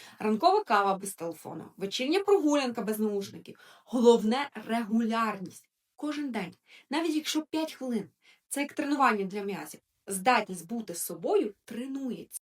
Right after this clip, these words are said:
Через тиждень-два ви почнете помічати, що ви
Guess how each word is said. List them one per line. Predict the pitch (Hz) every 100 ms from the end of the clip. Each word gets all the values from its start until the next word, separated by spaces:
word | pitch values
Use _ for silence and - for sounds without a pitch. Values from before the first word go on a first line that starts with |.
| -
Через | 247 226
тиждень-два | - 320 247 233 262
ви | 277 233
почнете | 240 247 240 247 262 285 240
помічати, | 226 208 180 - 269 311
що | 226 - 202
ви | 190